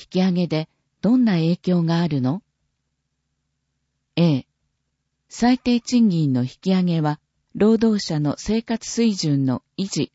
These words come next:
向上や、人材の県外流出防止、消費拡大による景気の好循環につながることが期待されています。一方で、中小企業、小規模事業者では、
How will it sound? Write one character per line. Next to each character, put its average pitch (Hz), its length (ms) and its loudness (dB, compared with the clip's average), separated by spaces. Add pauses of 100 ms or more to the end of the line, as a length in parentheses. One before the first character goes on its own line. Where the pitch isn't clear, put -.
向 175 200 -2
上 165 300 -2
や、 139 240 -2 (720)
人 208 220 4
材 202 280 0
の 180 220 0 (340)
県 240 260 4
外 147 260 2
流 190 220 0
出 175 300 -4
防 156 220 0
止、 143 300 -6 (580)
消 233 260 0
費 - 140 -8
拡 233 260 -4
大 175 240 0
に 143 160 0
よ 139 140 0
る 127 180 -2 (360)
景 214 200 -2
気 - 160 -4
の 202 140 2
好 214 200 -2
循 233 320 0
環 147 260 0
に 127 200 2
つ - 160 -4
な 175 100 2
が 180 140 2
る 175 80 -4
こ - 140 -6
と 175 120 -2
が 135 140 -2
期 - 180 -16
待 156 180 -2
さ 147 160 -4
れ 143 120 -4
て 135 120 -8
い 127 160 -2
ま 117 120 -4
す。 - 280 -18 (1000)
一 165 120 -6 (100)
方 180 200 -2
で、 143 240 -4 (640)
中 233 180 0
小 226 280 -4
企 214 280 0
業、 131 220 -4 (340)
小 226 220 0
規 233 240 -2
模 214 160 0
事 202 160 -2
業 214 240 2
者 135 180 -6
で 139 140 -6
は、 127 200 -4